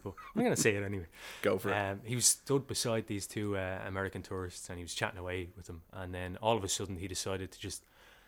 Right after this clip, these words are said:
Speaker 1: launch himself off the thirty meter,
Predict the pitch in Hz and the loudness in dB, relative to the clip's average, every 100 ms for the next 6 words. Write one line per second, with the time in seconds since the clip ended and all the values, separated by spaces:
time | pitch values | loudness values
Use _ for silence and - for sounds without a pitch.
0 | _ _ _ 117 113 107 107 - 98 - | _ _ _ 0 4 4 2 0 0 2
1 | 104 95 - - _ _ _ _ _ _ | 2 0 -4 -12 _ _ _ _ _ _
2 | - - - 127 - - - - 117 104 | -20 -6 4 4 4 -2 -2 4 4 4
3 | 104 110 104 | 2 4 2